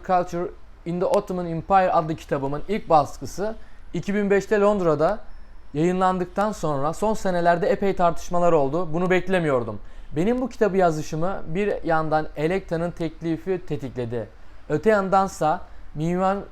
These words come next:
"Bu kadar Sinan'ı büyütüyoruz ama aslında dünya mimarlık tarihine gerçek anlamıyla oturtulmuş bir konumu yok."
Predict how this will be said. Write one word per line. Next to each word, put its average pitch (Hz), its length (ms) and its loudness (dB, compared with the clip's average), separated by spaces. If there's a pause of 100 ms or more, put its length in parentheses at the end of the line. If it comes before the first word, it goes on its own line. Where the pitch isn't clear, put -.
"Bu 151 240 -2
kadar 214 260 6
Sinan'ı 202 420 0
büyütüyoruz 196 460 2
ama 185 220 4
aslında 196 460 2
dünya 190 320 2
mimarlık 202 500 0
tarihine 175 420 4
gerçek 175 420 2
anlamıyla 170 600 0 (340)
oturtulmuş 190 640 -2
bir 180 120 -2
konumu 175 320 0
yok." 175 280 2